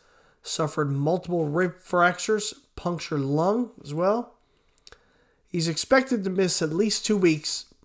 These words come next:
but I expect Saints to exercise caution with their seventy-two-year-old quarterback. I think he will miss closer to three to four weeks, especially if Winston does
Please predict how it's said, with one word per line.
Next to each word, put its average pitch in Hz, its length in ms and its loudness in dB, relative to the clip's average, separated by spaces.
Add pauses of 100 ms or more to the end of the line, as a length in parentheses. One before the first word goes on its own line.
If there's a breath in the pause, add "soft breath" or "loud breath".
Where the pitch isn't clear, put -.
(220)
but 165 120 -2
I 160 120 4
expect - 520 -2
Saints - 680 -2 (180)
to - 160 -10
exercise 143 600 -2
caution 147 580 -2 (580 soft breath)
with 143 200 -6
their 143 140 2
seventy-two-year-old 147 1040 2
quarterback. 151 640 0 (1400)
I 139 80 -2
think 147 280 -4
he 147 100 -8
will 143 120 0
miss 143 360 0
closer 156 480 -4
to 131 60 -8
three 160 260 -2
to 147 80 0
four 165 240 0
weeks, 139 480 -4 (580 soft breath)
especially 143 640 -2
if 131 160 -6
Winston 147 540 -4
does 127 260 -4